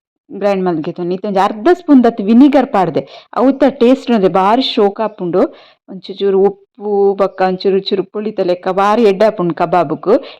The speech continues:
ಲಿಂಬೆ ರಸ ಪೂರ ಪಾಡೋಡು ಪಂದಿಜ್ಜಿ, ಉಂದು ಪಾಂಡಲ ಮಸ್ತ್ ಶೋಕಾಪುಂಡು. ಇತ್ತೆನೆತ ಕಲರ್ ತುಲು ಏತ್ ಶೋಕ್ ಕಲರ್ ಉಂಡುಂದು. ಎಂಕ್ ಮರಣಿಲನ್ ಪಂಡತೆ ಏರ ಒಂಚ ಎಂಕ್ ಕಾಮೆಂಟ್ ಮಲ್ದೆರ್ ಇರು ಉಂದು ಬೆಡ್ಗೆ ಮುಂಚಿ ಹೊಲ್ಗೆ ತೊಂದಿನಿ ಪಂದ್.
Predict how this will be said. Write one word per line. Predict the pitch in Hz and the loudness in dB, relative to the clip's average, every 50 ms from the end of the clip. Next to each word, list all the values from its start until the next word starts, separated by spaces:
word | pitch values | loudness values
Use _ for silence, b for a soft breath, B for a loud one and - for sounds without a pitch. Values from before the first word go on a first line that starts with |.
| B | B
ಲಿಂಬೆ | - 202 214 226 233 247 | -12 -10 -6 -2 -2 0
ರಸ | 233 226 220 - 220 | 0 -2 -2 -2 -4
ಪೂರ | 208 - 196 190 | -2 0 -2 -2
ಪಾಡೋಡು | 185 190 185 185 180 185 180 165 | 0 0 0 2 2 2 0 0
ಪಂದಿಜ್ಜಿ, | - 185 170 165 160 160 160 143 151 - 220 | -2 -4 -2 -2 -2 -2 -4 -4 -4 -4 -2
ಉಂದು | 233 214 202 208 202 202 | -2 0 0 -2 -2 -2
ಪಾಂಡಲ | 196 185 175 170 165 165 165 | -2 -2 -2 -2 -2 -2 -2
ಮಸ್ತ್ | 160 170 175 - _ - | -2 -4 -4 -6 _ -18
ಶೋಕಾಪುಂಡು. | 220 - 208 180 - - 151 147 _ - 165 170 240 370 - _ _ _ _ _ _ _ _ _ _ _ _ _ _ _ _ _ _ _ _ _ _ _ _ _ _ _ _ _ _ _ _ _ _ _ - | -14 -8 -8 -8 -6 -6 -8 -8 _ -16 -10 -8 -8 -10 -10 _ _ _ _ _ _ _ _ _ _ _ _ _ _ _ _ _ _ _ _ _ _ _ _ _ _ _ _ _ _ _ _ _ _ _ -20
ಇತ್ತೆನೆತ | - - - 226 233 233 220 208 - | -10 -6 -4 -2 0 2 0 0 0
ಕಲರ್ | - 233 240 262 285 302 285 | 2 2 4 4 4 2 2
ತುಲು | 285 254 196 190 | 2 2 4 6
ಏತ್ | 196 214 240 233 - - | 6 6 4 4 0 -2
ಶೋಕ್ | - - 240 214 214 - | 0 2 0 0 0 -2
ಕಲರ್ | - 208 202 214 233 240 226 | -2 2 2 4 4 4 2
ಉಂಡುಂದು. | 208 190 180 175 160 - 175 214 B B B B B | 0 0 0 0 2 2 0 0 B B B B B
ಎಂಕ್ | - 233 233 220 | -2 -2 0 0
ಮರಣಿಲನ್ | 208 214 214 226 240 240 240 220 214 208 196 | 2 2 2 2 4 4 4 4 2 2 2
ಪಂಡತೆ | 196 220 208 208 208 190 - 185 | 0 0 0 2 2 2 4 4
ಏರ | 185 185 196 208 | 4 6 6 4
ಒಂಚ | 202 196 190 - | 2 2 0 -2
ಎಂಕ್ | 190 196 185 - | -2 -2 -2 -2
ಕಾಮೆಂಟ್ | 202 190 208 196 196 | -2 -2 -2 0 0
ಮಲ್ದೆರ್ | 185 170 165 175 180 | 0 0 0 -2 0
ಇರು | 175 185 - 180 185 214 214 B B B B B | 0 0 2 2 2 0 0 B B B B B
ಉಂದು | - 190 180 170 180 180 180 180 185 170 - | -14 -10 -6 -2 -2 -2 0 -2 -4 -4 0
ಬೆಡ್ಗೆ | 170 208 208 190 214 214 | 0 0 2 2 0 0
ಮುಂಚಿ | 208 202 196 190 - 220 | 0 0 0 0 0 0
ಹೊಲ್ಗೆ | 208 208 226 240 196 190 196 | 2 2 2 2 2 2 0
ತೊಂದಿನಿ | 196 202 190 175 170 175 165 165 | 2 2 0 0 0 0 0 0
ಪಂದ್. | - - 160 160 151 147 | -2 -2 -4 -4 -2 -2